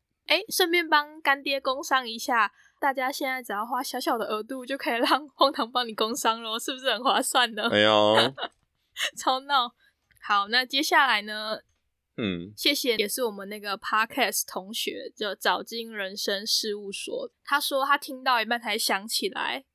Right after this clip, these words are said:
Speaker 1: 我人在英国，他觉得我们两个很顺。<laughs> 你笑屁啊？这有什么好笑的？不是。
Speaker 2: 早金啊，哎，我早金，早金有听是吗？我要跟早金打个招呼啦，因为我收到他们的红包。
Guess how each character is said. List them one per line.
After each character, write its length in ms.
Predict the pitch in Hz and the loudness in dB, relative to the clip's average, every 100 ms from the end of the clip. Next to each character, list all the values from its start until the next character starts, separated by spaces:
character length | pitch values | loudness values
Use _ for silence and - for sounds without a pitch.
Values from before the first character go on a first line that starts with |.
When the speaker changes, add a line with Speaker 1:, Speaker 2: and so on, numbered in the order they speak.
| _ - | _ -4
Speaker 1:
我 160 | 214 | -4
人 200 | 202 190 | -4 -4
在 220 | 277 240 | 2 2
英 240 | 196 196 208 | 2 -6 -10
国， 220 | - - | -8 -4
他 120 | - 269 | -2 0
觉 100 | 247 | 0
得 60 | |
我 40 | 202 | 0
们 80 | |
两 160 | 196 180 | -4 -8
个 80 | 180 | -8
很 260 | - 180 - | -6 -6 -6
顺。 420 | - - 208 - - - - | -6 -4 -6 -6 -12 -20 6
<laughs> 1000 | 320 320 - 494 - - - - - 320 | 6 6 -2 -2 -4 -8 -12 -18 -4 4
你 140 | 320 | 6
笑 160 | 302 359 349 | 8 8 8
屁 120 | - 381 392 349 277 | 6 4 6 4 0
啊？ 140 | 277 - - - | -4 -2 -2 0
这 60 | 339 | 0
有 80 | 381 | 2
什 80 | |
么 60 | 349 | 4
好 140 | 320 240 | 4 4
笑 280 | - 262 220 | 2 0 0
的？ 80 | |
不 120 | 226 320 | 0 0
是。 120 | 359 - - 403 330 | -2 -2 6 8 8
Speaker 2:
早 280 | 202 156 151 | 10 12 12
金 240 | 151 220 | 8 6
啊， 80 | 214 - - | 4 2 6
哎， 100 | 269 | 10
我 160 | 214 208 | 12 12
早 300 | - 160 147 | 12 10 10
金， 260 | 202 220 - | 8 2 4
早 200 | 156 131 | 6 8
金 120 | 185 | 8
有 140 | 151 | 6
听 260 | - 127 123 | 6 2 2
是 140 | 131 | 2
吗？ 180 | 104 87 | 6 6
我 120 | 87 | 6
要 40 | 123 | 6
跟 140 | 156 | 6
早 160 | 135 95 | 6 6
金 140 | 123 | 4
打 160 | 98 82 | 2 2
个 100 | 85 | 2
招 240 | 101 110 | 2 2
呼 160 | 117 107 | 0 -2
啦， 140 | 98 | 0
因 60 | 156 | 2
为 100 | 175 | 2
我 80 | 131 | 2
收 280 | 113 151 165 | 2 2 2
到 220 | 175 175 | 4 4
他 140 | 156 175 | 6 4
们 80 | 156 | 6
的 80 | |
红 260 | 143 131 143 | 6 4 0
包。 160 | 214 | 2